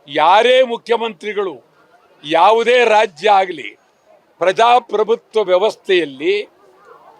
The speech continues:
ಶಾಸನ ಸಭೆ ಮುಖ್ಯ. ನಿಮಗೆ ಗೊತ್ತಿರುವಂಗೆ ಎಸ್ ಆರ್ ಬೊಮ್ಮಾಯಿ ಅವರು ಆಗ ಮುಖ್ಯಮಂತ್ರಿ ಆಗಿದ್ದಾಗ ರಾಜ್ಯಪಾಲರು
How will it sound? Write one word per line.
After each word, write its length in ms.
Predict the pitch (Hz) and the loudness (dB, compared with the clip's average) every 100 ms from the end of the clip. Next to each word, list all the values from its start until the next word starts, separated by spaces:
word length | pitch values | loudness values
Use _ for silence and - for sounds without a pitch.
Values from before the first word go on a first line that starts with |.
| _ _ _ _ - | _ _ _ _ -14
ಶಾಸನ 640 | - 190 240 - 247 240 233 - | -2 2 2 2 -4 -2 -4 -4
ಸಭೆ 280 | 202 208 233 - _ _ _ _ _ - | -2 2 0 -2 _ _ _ _ _ -6
ಮುಖ್ಯ. 400 | 214 _ - 220 220 175 90 _ _ _ _ - | -6 _ -4 0 2 0 -4 _ _ _ _ -4
ನಿಮಗೆ 260 | 233 240 185 | -2 0 0
ಗೊತ್ತಿರುವಂಗೆ 640 | 247 - 269 240 214 156 117 - _ _ _ _ _ _ _ - | -2 -2 -2 0 -2 -8 -10 -14 _ _ _ _ _ _ _ -4
ಎಸ್ 240 | 214 - 247 | -4 2 4
ಆರ್ 140 | 247 214 | 4 2
ಬೊಮ್ಮಾಯಿ 500 | 170 185 226 240 160 120 _ _ _ _ _ _ _ _ _ _ _ _ _ _ _ - | -2 -4 -2 -2 -2 -6 _ _ _ _ _ _ _ _ _ _ _ _ _ _ _ -4
ಅವರು 280 | 196 254 247 226 | 0 0 2 2
ಆಗ 100 | 214 220 202 | 2 0 -6
ಮುಖ್ಯಮಂತ್ರಿ 520 | - 247 247 196 214 | -2 -2 -2 -6 -2
ಆಗಿದ್ದಾಗ 400 | 202 196 185 190 147 113 _ _ _ _ _ _ _ _ _ | -2 -2 -4 -4 -4 -10 _ _ _ _ _ _ _ _ _
ರಾಜ್ಯಪಾಲರು 880 | - 190 262 226 240 220 220 202 202 | 0 2 2 0 0 2 2 2 -2